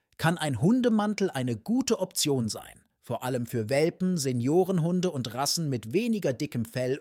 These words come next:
ohne Unterwolle. Der Mantel sollte gut sitzen und genug Bewegungsfreiheit bieten. Auch Katzen frieren im Winter,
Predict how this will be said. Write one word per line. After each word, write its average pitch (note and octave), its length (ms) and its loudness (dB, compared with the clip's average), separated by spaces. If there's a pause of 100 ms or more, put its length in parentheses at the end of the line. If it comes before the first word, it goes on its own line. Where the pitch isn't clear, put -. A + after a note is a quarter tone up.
ohne C3 300 0
Unterwolle. G#2+ 580 -6 (640)
Der D3 100 6
Mantel G#3 380 2
sollte C#3+ 260 0
gut A3+ 280 0
sitzen E3 460 0 (160)
und C3+ 220 -6
genug D#3 400 2
Bewegungsfreiheit C3 1040 0
bieten. - 400 -6 (420)
Auch C3 280 -2
Katzen B2 420 -2
frieren B2+ 420 -2
im A#2 140 -2
Winter, B2 420 -4